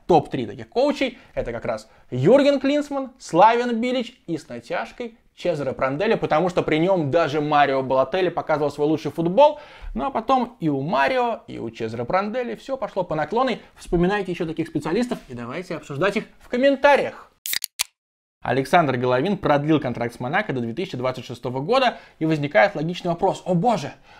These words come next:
он что, теперь не уйдёт из Монако? Он так и закислится в чемпионате Франции? Может и закислится, но я бы посмотрел под другим углом.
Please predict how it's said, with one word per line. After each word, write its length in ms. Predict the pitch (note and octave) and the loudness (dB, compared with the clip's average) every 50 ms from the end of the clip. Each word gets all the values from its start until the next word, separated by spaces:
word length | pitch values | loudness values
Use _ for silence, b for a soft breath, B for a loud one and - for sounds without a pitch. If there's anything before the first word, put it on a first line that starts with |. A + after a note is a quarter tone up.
| B B | B B
он 160 | B F#3 G#3 | B 0 0
что, 260 | G3+ G3+ - - A3+ G#3 | 0 -2 -6 -8 -8 -6
теперь 260 | - F3+ E3+ G3 F#3 | -6 -4 -2 0 2
не 240 | F#3 F3+ G3 A3+ A#3 | 4 6 6 6 6
уйдёт 320 | G#3+ F#3+ F3 E3 G3 F3+ - | 6 6 4 4 2 0 -2
из 80 | D#3+ | -2
Монако? 400 | D#3 D#3 E3 F3+ G#3 A3 G#3+ - | -2 0 0 0 -2 -4 -4 -2
Он 160 | F3 E3+ F3 E3+ | -2 0 0 2
так 220 | F3 A3 G3+ E3 | 2 0 0 0
и 60 | F3 | 0
закислится 580 | D3+ F3 E3 D#3+ - - A3+ - F#3 D#3+ E3 D3+ | 0 0 -2 -2 0 -2 0 2 2 0 0 -2
в 40 | - | -4
чемпионате 380 | D#3+ D3 D3+ E3 E3+ C3+ - | -4 -2 0 0 0 0 -2
Франции? 440 | - A#3 C#4+ E4 - - G#3+ - - - | -2 0 0 0 0 -2 -4 -4 -4 -4
Может 260 | F3 G3+ A#3 A3+ A#3 | -2 -2 -2 0 -2
и 40 | G3+ | -2
закислится, 540 | D#3+ D#3+ - C#4 C4+ - B3 A3+ - G3+ B B B B B | -4 -4 -4 -4 -4 -4 -4 -2 -2 -4 B B B B B
но 140 | - C#3+ D3 | -4 -2 -2
я 180 | D#3+ G3+ A#3+ | 0 0 -2
бы 120 | B3 A#3 A3 | -2 -2 -4
посмотрел 420 | - F#3 - F#3+ F3+ F3+ F#3+ F#3+ | -6 -6 -6 -4 0 0 0 0
под 300 | F#3 - - G3+ A3 G3 | 0 0 2 2 2 4
другим 340 | E3+ D#3+ D3 C#3+ D3+ E3 D#3 | 4 2 2 4 4 4 4
углом. 320 | D3 C#3 C3 B2+ G#2 - | 2 0 0 0 -2 -4